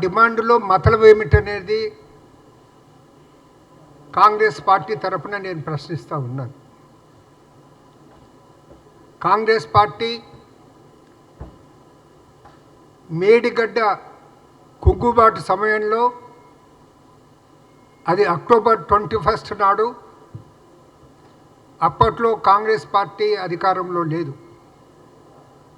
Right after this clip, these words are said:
ఆ పరిస్థితుల్లో అప్పటి రాష్ట్ర ప్రభుత్వం ఎటువంటి దిద్దుబాటు చర్యలు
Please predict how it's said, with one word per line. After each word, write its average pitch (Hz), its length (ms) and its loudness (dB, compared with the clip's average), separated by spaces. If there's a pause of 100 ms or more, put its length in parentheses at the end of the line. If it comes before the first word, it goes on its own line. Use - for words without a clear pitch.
(1600)
ఆ 160 120 6 (160)
పరిస్థితుల్లో 240 720 2 (380)
అప్పటి 240 340 2 (120)
రాష్ట్ర 214 360 4
ప్రభుత్వం 233 460 -2 (2250)
ఎటువంటి 254 460 4 (140)
దిద్దుబాటు 226 500 0 (100)
చర్యలు 220 400 0